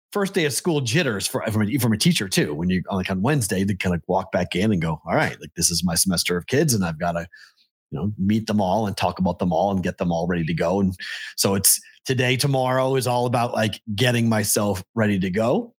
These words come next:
And it's a great reminder of why I love living in Vegas. And, you know, I,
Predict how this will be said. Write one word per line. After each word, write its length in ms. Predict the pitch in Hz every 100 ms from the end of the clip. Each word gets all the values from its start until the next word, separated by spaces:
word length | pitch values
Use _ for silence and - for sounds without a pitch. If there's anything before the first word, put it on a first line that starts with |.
| _ - _
And 480 | 117 113 110 107 107 - _ -
it's 160 | 127
a 60 | 131
great 200 | 127 127
reminder 500 | 123 123 120 123 123
of 80 | 104
why 280 | 101 113 120
I 60 | 107
love 320 | 110 117 98
living 300 | 110 110 113
in 100 | 98
Vegas. 440 | 104 107 147 147
And, 140 | 104 98
you 100 | 107
know, 80 | 101
I, 100 | 92